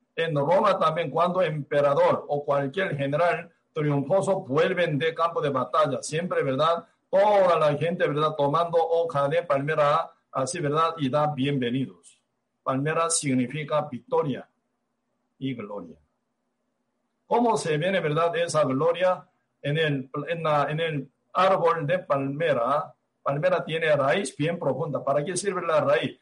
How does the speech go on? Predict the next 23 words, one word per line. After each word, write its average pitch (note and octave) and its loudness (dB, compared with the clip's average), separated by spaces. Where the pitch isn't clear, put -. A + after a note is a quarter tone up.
Para D3 2
absorber B2 -2
agua. B2+ 0
Por G3 -2
eso F#3+ 0
nuestro G#3 2
corazón F#3 2
tiene F3+ -2
que F3+ -2
estar D#3 -2
bien G#3+ -2
profundo C#3+ 0
para F#3 4
absorber F3+ 2
y F3 -4
conectar D#3 2
con E3 0
agua. E3+ 0
Agua F#3 2
viva, F#3 0
palabra F3+ 2
de E3 0
Dios. D#3 0